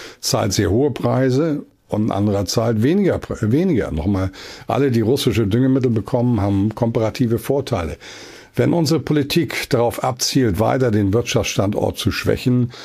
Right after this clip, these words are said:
dann schafft man weiter komparative Nachteile. Ob das mit dem Mandat und dem Eid von Politikern Schaden abzuwenden einhergeht,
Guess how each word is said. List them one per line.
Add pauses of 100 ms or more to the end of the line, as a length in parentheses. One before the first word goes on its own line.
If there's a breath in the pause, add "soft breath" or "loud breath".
(200 loud breath)
dann
schafft
man
weiter
komparative
Nachteile.
Ob
das
mit
dem
Mandat
und
dem
Eid
von
Politikern
Schaden
abzuwenden
einhergeht,